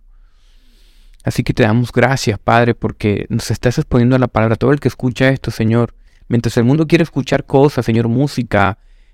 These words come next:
cosas que le muevan las emociones, Señor, muchos están escuchando esta palabra que quizás a veces confronta, quizás no estamos de acuerdo en todo, no est-, está bien, no, no tenemos que estar todos de acuerdo, pero tu palabra sí es verdad, Señor. Y alguien que tenga el Espíritu de Dios,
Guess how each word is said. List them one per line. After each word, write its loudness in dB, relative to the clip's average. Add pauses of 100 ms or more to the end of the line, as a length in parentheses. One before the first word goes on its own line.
(160)
cosas 0
que 0
le 2
muevan 4
las -2
emociones, 0
Señor, 0
muchos -2
están -4
escuchando -2
esta -2
palabra 2
que -12
quizás 0 (760)
a -2
veces 0
confronta, 2
quizás -4
no 0
estamos 2
de 4
acuerdo 0
en 0
todo, 4
no 0
est-, -12
está -2
bien, 2
no, -4
no -4
tenemos 2
que 0
estar -2
todos 0
de 2
acuerdo, 0
pero 0
tu -6
palabra 2
sí -2
es -2
verdad, 2
Señor. -8 (840)
Y 2
alguien 4
que 0
tenga 0
el 0
Espíritu 0
de 6
Dios, 0